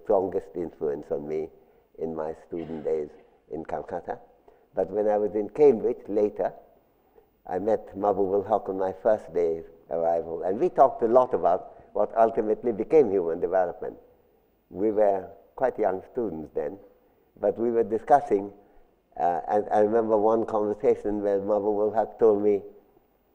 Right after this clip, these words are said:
judge-, judging things by G D P, he said, "Look, if India and Pakistan have the same rate of growth as the maximum that's being achieved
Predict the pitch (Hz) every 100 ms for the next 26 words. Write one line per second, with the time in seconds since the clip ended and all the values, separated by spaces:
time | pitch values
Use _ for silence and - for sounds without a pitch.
0 | _ _ _ _ _ _ _ _ - _
1 | _ _ _ - 73 - 113 107 - 95
2 | 80 110 101 98 - 101 85 95 90 95
3 | 95 98 - 143 101 90 80 107 - 107
4 | 101 117 - - - _ - 117 104 -
5 | 127 147 123 98 85 85 92 90 90 -
6 | 73 76 - 98 85 92 - 151 131 92
7 | 92 - 78 71 92 71 - - _ _
8 | _ _ _ 104 92 101 107 123 120 -
9 | 90 82 85 87 82 92 87 - - -
10 | 110